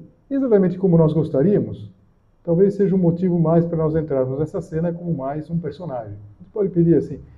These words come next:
"Senhor, faz que eu entenda. Faz que eu entenda o prêmio que me espera se eu for fiel." Eu li aqui com vocês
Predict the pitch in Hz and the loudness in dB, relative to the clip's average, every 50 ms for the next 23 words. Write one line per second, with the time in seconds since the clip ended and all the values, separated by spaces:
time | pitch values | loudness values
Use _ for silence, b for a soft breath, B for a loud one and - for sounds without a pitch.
0 | b - _ - 226 226 180 - - - - - - - b b b b b b | b -18 _ 0 2 2 2 2 0 -4 -12 -12 -12 -14 b b b b b b
1 | b b b b b _ _ - 294 262 - 277 262 208 165 170 170 180 160 135 | b b b b b _ _ -2 -2 0 4 4 6 6 6 6 8 8 6 6
2 | 123 - - - - - - - - - - - - - - - - - - - | 4 0 -4 -8 -10 -12 -16 -18 -18 -18 -18 -18 -18 -16 -16 -14 -14 -14 -16 -16
3 | - _ - - - - - - 247 240 247 240 220 185 165 208 214 208 196 165 | -20 _ -20 -20 -20 -10 -4 -2 -2 -2 0 0 2 4 6 6 8 8 6 6
4 | - - 185 196 214 214 214 220 220 220 220 - - - - - - - - _ | 6 6 8 8 10 8 8 4 2 -2 -4 -6 -12 -18 -20 -20 -20 -20 -20 _
5 | _ - 170 165 170 170 165 - - - 202 214 214 214 208 196 208 202 180 165 | _ 2 4 6 6 6 4 2 4 6 6 8 8 6 6 4 2 2 0 0
6 | 180 196 202 180 - - - 160 135 123 113 101 - - - - - _ _ _ | 4 4 4 4 4 2 2 2 2 2 0 -2 -8 -14 -20 -20 -20 _ _ _
7 | _ - - - - - - - - - - _ - - - - - - _ _ | _ -20 -20 -20 -20 -20 -20 -20 -20 -20 -20 _ -20 -20 -20 -20 -20 -20 _ _
8 | _ _ _ _ _ - - - - - - - - - - - - _ _ _ | _ _ _ _ _ -20 -20 -20 -20 -20 -20 -20 -20 -20 -20 -20 -20 _ _ _
9 | - _ _ _ _ _ _ - 170 165 165 175 180 170 - - 151 135 147 170 | -20 _ _ _ _ _ _ 4 6 6 8 8 8 8 6 6 4 2 4 4
10 | 185 190 185 - 185 196 214 196 - - - - | 4 4 4 4 2 2 2 2 -2 -6 -12 -20